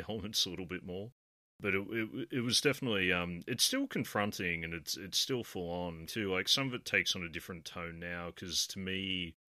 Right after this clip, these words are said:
Princess Susanna reads very much as being kind of like Prince Andrew's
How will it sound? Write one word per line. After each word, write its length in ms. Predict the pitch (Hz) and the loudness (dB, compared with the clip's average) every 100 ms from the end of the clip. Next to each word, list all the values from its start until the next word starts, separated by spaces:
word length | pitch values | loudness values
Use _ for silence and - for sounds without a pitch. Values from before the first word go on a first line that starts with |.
| _ | _
Princess 420 | - 104 - 92 - | -4 0 2 2 2
Susanna 640 | - 92 78 80 80 82 | 2 0 -2 -2 -2 -4
reads 540 | 80 82 82 82 78 | -6 -6 -6 -6 -4
very 300 | - 90 85 | -2 -2 -2
much 280 | 82 82 - | -4 -6 -6
as 120 | 90 | -6
being 280 | - 92 82 | -4 -6 -6
kind 280 | - 87 85 | -6 -6 -6
of 100 | 80 | -6
like 380 | 82 82 - - | -6 -6 -6 -8
Prince 320 | - 80 - | -8 -4 -4
Andrew's 840 | 82 87 87 98 101 101 90 - | -2 -4 -4 -6 -6 -4 -2 -2